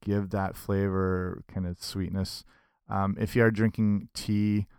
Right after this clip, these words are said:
you know, you're adding lemon, a little bit of honey every now and then is, is probably a better route to go as well, too. So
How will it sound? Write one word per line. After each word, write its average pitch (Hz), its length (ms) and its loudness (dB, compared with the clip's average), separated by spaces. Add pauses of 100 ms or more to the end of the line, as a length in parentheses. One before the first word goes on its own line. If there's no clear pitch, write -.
(580)
you 107 80 2
know, 101 100 4
you're 98 160 2
adding 98 300 0
lemon, 95 340 2
a 113 80 -2
little 123 180 4
bit 107 120 4
of 95 60 2
honey 101 320 2
every 101 200 0
now 101 240 2
and 101 120 2
then 101 340 0 (360)
is, 92 200 -2
is 92 260 -4
probably 90 560 0
a 101 60 -6
better 90 400 -2
route 87 280 -2
to 98 100 -6
go 92 240 0
as 87 100 -4
well, 92 380 2 (680)
too. 101 520 4
So 156 460 8